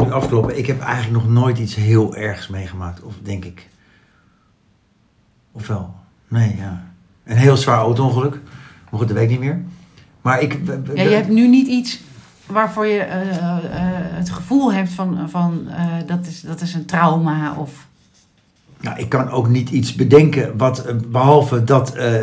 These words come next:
Speaker 1: met mijn enige, ik moet, het enige wat ik nog wil in mijn leven is eerder doodgaan dan mijn kinderen. Dat is
Speaker 2: Ja.
Speaker 1: eigenlijk het, dat is wat ik wil. Dat is mijn enige wens nog. Voor de, voor de rest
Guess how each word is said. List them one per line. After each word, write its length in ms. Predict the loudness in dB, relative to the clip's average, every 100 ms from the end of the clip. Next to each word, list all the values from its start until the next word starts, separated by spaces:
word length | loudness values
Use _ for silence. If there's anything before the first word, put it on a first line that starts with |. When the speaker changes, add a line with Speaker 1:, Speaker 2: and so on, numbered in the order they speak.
| -2
Speaker 1:
met 160 | -4
mijn 180 | 0 0
enige, 320 | 4 4 4 2
ik 100 | 0
moet, 160 | 0
het 120 | 0 0
enige 300 | 4 6 6
wat 100 | 4
ik 100 | 4
nog 180 | 2 6
wil 180 | 6
in 120 | 6 4
mijn 120 | 4
leven 240 | 4 4
is 80 | 2
eerder 260 | 0 0 4
doodgaan 300 | 2 2 -2
dan 100 | -2
mijn 120 | -2
kinderen. 280 | -2 -4 -4
Dat 140 | -4
is 60 | 2
Speaker 2:
Ja. 80 |
Speaker 1:
eigenlijk 340 | 4 4 2 -6 -10
het, 200 | -10 -6
dat 160 | -6 -6
is 120 | -6
wat 160 | -4
ik 80 | -4
wil. 240 | -4 -6 -6
Dat 100 | -2
is 60 | 0
mijn 140 | 0
enige 300 | 0 0 0
wens 220 | -2 -2
nog. 280 | -6 -10 -12 _ _ _ _ _ _ _ _ _ _ _ _
Voor 160 | -6 -4
de, 160 | -4 -6
voor 120 | -4
de 60 | -2
rest 280 | -2 -4